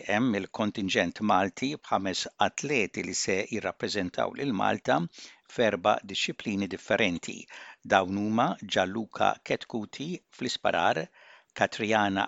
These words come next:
Esposito fil-judo, Sasha Gatt fil-għawm, Beppe Grillo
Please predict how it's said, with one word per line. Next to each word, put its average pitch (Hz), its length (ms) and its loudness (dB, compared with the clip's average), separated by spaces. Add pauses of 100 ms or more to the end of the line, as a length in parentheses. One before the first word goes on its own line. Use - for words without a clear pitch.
(100)
Esposito 101 800 -2 (100)
fil-judo, 95 720 -2 (520)
Sasha 139 440 0
Gatt - 360 0
fil-għawm, 135 460 2 (400)
Beppe 101 420 0
Grillo 107 460 -2